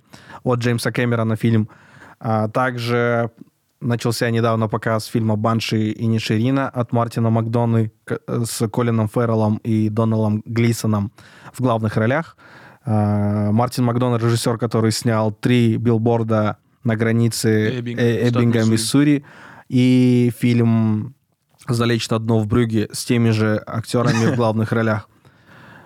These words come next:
Speaker 2: А, также идет фильм «Мой ужасный сосед», э, от режиссера Марка Фостера, и этот фильм снят
Speaker 1: <laughs> «Мой ужасный сосед» от любого жителя многоквартирных, э, жил-, жилых комплексов в городе Алматы.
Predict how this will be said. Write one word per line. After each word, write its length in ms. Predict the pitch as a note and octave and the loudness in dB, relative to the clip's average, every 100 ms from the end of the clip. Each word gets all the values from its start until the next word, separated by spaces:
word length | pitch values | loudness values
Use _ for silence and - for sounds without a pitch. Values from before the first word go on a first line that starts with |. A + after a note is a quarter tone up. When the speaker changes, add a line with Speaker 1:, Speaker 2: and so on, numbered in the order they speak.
| - - | -20 -6
Speaker 2:
А, 240 | A2+ A2 A#2 | -2 0 0
также 340 | D3+ D#3 C#3+ | -2 0 0
идет 220 | C#3 C3+ | 0 -2
фильм 260 | - C#3 B2+ | 0 0 2
«Мой 240 | A#2+ B2+ B2+ | 2 0 0
ужасный 420 | B2 C3 B2 B2 | 0 0 -2 -4
сосед», 480 | A2+ A2+ C#3 A2+ - - | -4 -2 0 -2 -4 -12
э, 920 | A#2+ G#2+ G#2+ G#2+ G#2 G#2 G#2 G#2 - - | -6 -4 -2 -2 -2 -2 -4 -4 -6 -6
от 80 | A#2 | -2
режиссера 500 | A#2+ A#2 A2+ B2 A#2 | 0 0 0 0 2
Марка 300 | A2+ A2+ A2 | 2 0 -2
Фостера, 640 | G#2+ C3+ A#2+ - A2+ G#2+ C3 - | -4 -4 -4 -4 -2 -4 -6 -8
и 80 | A#2+ | -2
этот 240 | A#2 A#2 - | -2 -2 -2
фильм 200 | C3 B2 | -2 -2
снят 360 | B2+ B2 A#2+ | 0 2 2
Speaker 1:
<laughs> 320 | B2 A#2 G2+ | -2 -4 -6
«Мой 280 | A2 B2 B2+ | -4 0 0
ужасный 360 | A#2 B2+ B2 A#2+ | 2 0 -2 -4
сосед» 320 | A2+ A2+ A2+ | -2 -4 -2
от 180 | - - | -4 -4
любого 440 | A#2 A#2+ B2+ A#2 | -2 0 0 0
жителя 420 | G#2+ A#2 A#2 G#2+ - _ _ _ - _ _ - | -2 -4 -4 -4 -6 _ _ _ -20 _ _ -8
многоквартирных, 1000 | A#2 A2+ A2 G#2+ A2+ A2 A#2+ A2+ G#2 - | -4 -2 -2 -4 -4 -2 -4 -4 -6 -12
э, 20 | |
жил-, 960 | G1+ G#1+ G1+ A1+ D2 - A2+ A2 A#2 A2+ | -14 -12 -10 -6 -6 -6 -6 -4 -2 -2
жилых 280 | A2+ A2+ A2 | 0 -2 -4
комплексов 480 | A#2 A2 A2 - - | -6 -4 -6 -8 -16
в 80 | - | -6
городе 340 | A#2 G#2+ G#2 | -2 0 0
Алматы. 480 | G#2 G#2+ G#2 G#2+ | -2 -2 -4 -6